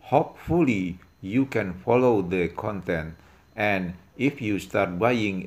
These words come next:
a new one, you can read about it or the read about it in the another article. And one thing I need to remind you is that when the plug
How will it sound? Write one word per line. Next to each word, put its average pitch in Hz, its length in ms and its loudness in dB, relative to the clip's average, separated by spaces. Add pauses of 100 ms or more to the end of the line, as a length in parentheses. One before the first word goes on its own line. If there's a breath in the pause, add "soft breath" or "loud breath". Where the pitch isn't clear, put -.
a 90 160 0
new 95 320 -4
one, 104 400 0 (240 loud breath)
you 127 220 0
can 101 420 0
read 92 320 0
about 90 480 0
it 95 200 -4 (160)
or 92 340 0
the 85 340 -2
read 95 260 -2
about 113 460 2 (140)
it 98 280 -4
in 87 380 -2
the 82 320 -2
another 98 640 0
article. 87 680 -6 (1160)
And 107 260 8
one 131 260 10
thing 123 460 2 (100)
I 104 320 6
need 113 460 0
to 95 320 4
remind 101 640 4
you 98 340 0 (600 soft breath)
is 123 180 2 (160)
that - 340 2
when 131 540 4
the 98 140 6
plug 113 420 4